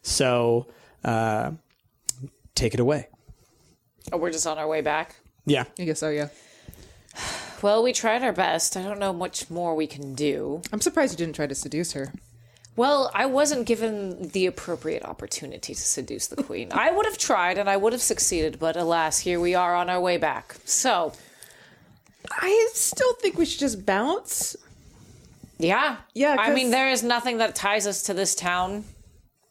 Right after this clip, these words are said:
Speaker 2: Let's go.
Speaker 3: Like, where are the others, though?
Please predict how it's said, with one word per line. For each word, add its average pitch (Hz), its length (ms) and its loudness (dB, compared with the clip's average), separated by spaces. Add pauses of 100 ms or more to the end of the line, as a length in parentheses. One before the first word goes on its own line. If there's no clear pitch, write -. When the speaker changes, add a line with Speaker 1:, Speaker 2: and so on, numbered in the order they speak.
(300)
Speaker 2:
Let's - 160 0
go. 254 480 2 (640)
Speaker 3:
Like, 226 160 4 (260)
where 226 140 6
are 349 80 4
the 403 180 4
others, 175 380 2
though? 98 300 -4